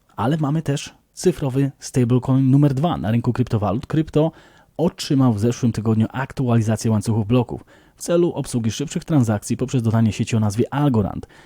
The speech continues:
czyli widzimy Ethereum nieradzący sobie z opłatami za transakcje, bardzo szybko będzie zastąpiony drugim, nie tak jak w Tetherze mamy już osiem blockchainów różnych, tu mamy dopiero drugi, Algorand,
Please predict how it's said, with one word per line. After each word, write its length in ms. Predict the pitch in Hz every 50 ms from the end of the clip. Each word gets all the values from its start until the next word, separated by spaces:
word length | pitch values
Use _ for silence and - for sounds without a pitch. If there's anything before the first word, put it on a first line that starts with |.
| - _
czyli 220 | - 185 190 190
widzimy 340 | 165 175 156 170 160 117 101 -
Ethereum 520 | 98 107 - 143 147 135 127 135 147 160 139 -
nieradzący 680 | - 113 123 127 135 143 127 117 139 131 123 - 107
sobie 400 | - - 98 82 90 101 104 117 - - - - - - - _ _ _ -
z 80 | 123
opłatami 420 | 139 143 - 135 - 131 123 117 107
za 120 | 120 117
transakcje, 680 | - 117 107 107 101 104 98 - - 120 117 113 143 - _ _ _ _ _ -
bardzo 320 | - 135 156 156 175 160
szybko 320 | - 160 147 - - 143
będzie 300 | 131 135 131 127 113 127
zastąpiony 800 | 113 113 127 135 - - 160 135 123 123 131 117 113 113 107 107 - - - - - - - - _ _ _ _ _ _ -
drugim, 540 | 110 104 156 165 165 123 104 117 127 143 143 - _ _ _ - -
nie 140 | 113 127
tak 140 | - 113 104
jak 120 | 104 101 -
w 60 | -
Tetherze 300 | - 110 117 110 101 104
mamy 160 | 101 95 82
już 120 | 76 -
osiem 340 | - - 127 - 156 131 117
blockchainów 540 | 120 120 - - - 101 95 98 113 113 120
różnych, 500 | 98 107 110 104 107 139 156 170 - - _ _ _
tu 120 | - 160 156
mamy 220 | 147 139 135 127
dopiero 300 | 123 117 - 123 113 113
drugi, 420 | 104 120 117 113 95 104 117 139 127 - _ _ _ -
Algorand, 680 | - 113 120 117 98 113 107 107 107 107 110 - - -